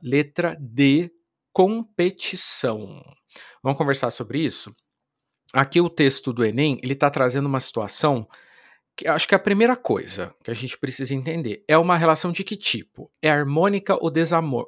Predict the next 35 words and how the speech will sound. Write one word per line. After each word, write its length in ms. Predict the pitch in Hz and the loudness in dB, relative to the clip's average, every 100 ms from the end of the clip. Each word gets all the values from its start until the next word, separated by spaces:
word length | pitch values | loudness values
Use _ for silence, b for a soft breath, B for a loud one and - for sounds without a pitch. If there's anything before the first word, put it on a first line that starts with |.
| - | -6
desarmônica? 760 | 127 131 143 135 104 117 - - | -4 0 0 -2 -6 -10 -16 -4
Começa 360 | 151 185 190 | 2 2 0
por 200 | - 185 | 0 2
aí, 280 | 175 104 135 - | 2 0 -8 -14
acho 140 | - | -8
que 60 | 131 | -4
é 20 | |
um 60 | |
bom 140 | 131 135 | -2 0
caminho. 480 | 160 151 107 113 - B B B | 2 0 -2 -8 -18 B B B
Todas 220 | - 214 208 | 0 2 2
as 120 | 196 | 2
relações 800 | 180 160 - 151 151 170 - - b b b | 2 2 2 0 0 -2 -4 -6 b b b
ou 200 | 185 233 | 2 2
têm, 460 | 277 - 143 120 120 _ _ _ _ _ _ | 0 -2 0 -2 -10 _ _ _ _ _ _
é, 260 | - 120 113 | -8 -6 -4
benefícios 800 | 110 139 139 175 220 - 277 - | -2 -2 -2 -4 -4 -6 -6 -6
para 220 | - 131 | 0 0
ambos 200 | 117 110 | 0 -4
os 120 | 110 | -6
casos, 480 | - 127 139 143 139 | 0 2 2 -2 -8
para 160 | 113 113 | -6 -6
ambos 180 | 117 | -6
os 140 | 127 123 | -6 -2
lados, 640 | 123 110 113 165 - - _ B B B B | -2 -2 -4 -6 -6 -8 _ B B B B
ou 280 | - 180 175 | 4 4 4
tem 200 | 175 147 | 0 -2
bene-, 300 | 127 123 120 - | -2 -4 -6 -8
benefício 540 | 123 131 127 131 - 123 | -6 -4 -4 -6 -4 -4
apenas 320 | 139 139 135 | -2 -4 0
para 260 | 131 135 - | 0 0 -2
um 180 | 165 185 | -6 -2
dos 160 | 160 | -2
lados, 640 | 123 107 110 135 185 - - b b b b - | 0 0 0 -4 -6 -8 -12 b b b b 0
ou 640 | 139 135 127 123 135 | 2 2 2 -2 -6